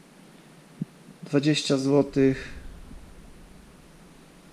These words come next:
bilet na rower. W sumie jest sto czterdzieści sześć złotych, to jest koszt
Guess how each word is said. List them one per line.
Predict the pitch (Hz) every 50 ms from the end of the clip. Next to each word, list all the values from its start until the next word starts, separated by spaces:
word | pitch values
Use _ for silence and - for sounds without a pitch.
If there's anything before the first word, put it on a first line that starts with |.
| - - - - - - - - - - - - - - - - - - - - - - - - - - - - - - - - 165 127
bilet | 123 131 131 131 123 - - - -
na | 127 127 123 120
rower. | 120 113 107 101 101 107 101 101 101 - - - - - - - - - - - 147 147 151 147
W | - -
sumie | - - 220 208
jest | 180 165 165
sto | - 170
czterdzieści | 165 - - 151 147 147 - - 143
sześć | - - 127 120
złotych, | 139 151 147 147 139 -
to | - 131
jest | 123 123 123 -
koszt | - 135 131 - -